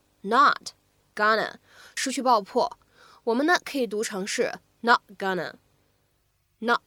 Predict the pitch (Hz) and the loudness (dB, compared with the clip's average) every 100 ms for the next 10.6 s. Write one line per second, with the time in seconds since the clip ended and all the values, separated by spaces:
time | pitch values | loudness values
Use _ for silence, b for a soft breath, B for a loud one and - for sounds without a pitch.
0 | - 196 185 160 180 _ _ _ _ _ | -8 -6 -4 -6 -10 _ _ _ _ _
1 | _ _ _ _ _ - 233 - _ 202 | _ _ _ _ _ 0 0 0 _ -6
2 | 180 165 190 _ _ _ _ _ _ _ | -4 -6 -10 _ _ _ _ _ _ _
3 | _ - 277 302 339 330 339 302 294 294 | _ 2 2 4 6 6 4 0 0 0
4 | 269 349 277 220 208 180 220 254 285 262 | 4 4 4 2 0 0 0 0 -2 -4
5 | 226 262 262 214 180 180 - _ _ _ | -4 -2 -2 0 0 -2 -6 _ _ _
6 | _ 196 202 180 - _ _ - 254 220 | _ -4 0 0 -2 _ _ -8 -6 -6
7 | - - b b b b b 381 403 339 | -10 -20 b b b b b 2 6 6
8 | 285 285 320 277 269 302 302 269 262 - | 6 2 0 -2 2 2 2 0 0 -6
9 | - - 196 220 302 254 214 - - 254 | -8 -8 -6 -2 -2 -2 -2 -4 -4 -4
10 | 247 240 202 - 233 - | 0 2 2 -2 -2 -4